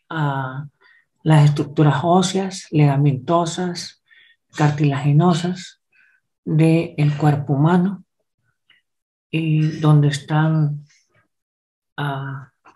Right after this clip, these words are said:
la rodilla, el tobillo, la muñeca. Bueno, donde hay o-, una articulación, <clears throat> va a haber cápsulas articulares,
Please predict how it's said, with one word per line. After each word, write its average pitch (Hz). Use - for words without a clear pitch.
la 143
rodilla, 147
el 123
tobillo, 135
la 131
muñeca. 147
Bueno, 147
donde 143
hay 175
o-, 190
una 185
articulación, 165
<clears throat> -
va 143
a -
haber 151
cápsulas 147
articulares, 185